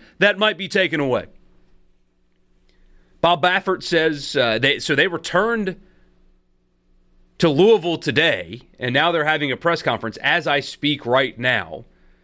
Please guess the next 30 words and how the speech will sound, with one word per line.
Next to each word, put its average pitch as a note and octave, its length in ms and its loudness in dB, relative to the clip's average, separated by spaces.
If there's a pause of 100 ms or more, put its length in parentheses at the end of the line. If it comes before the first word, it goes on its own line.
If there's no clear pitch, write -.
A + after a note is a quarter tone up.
(220)
Uh, A#2 220 2
his C3 180 0
assistant F3+ 480 0
trainer, C#3+ 480 0
Jimmy D3+ 280 -2
Barnes, C#3+ 340 2
was B2 140 -2
informed B2+ 500 0
by B2+ 140 2
the A2 100 0
Kentucky D#3 480 -2
Racing D3 520 0
Commission A#2 500 0
that A#2+ 180 0
Derby E3+ 340 0
winner D#3 340 0
Medina C#3+ 460 0
Spirit, D3 380 2
or D3 40 2
Medina C3+ 380 2
Spirit, B2 320 2
I C3+ 120 2
forget B2 400 -2
which B2 200 -8
one B2 140 -4
it G2+ 60 -4
was, A2 260 0
please A#2 260 -2
forgive A2+ 360 -2
me, F2+ 160 -8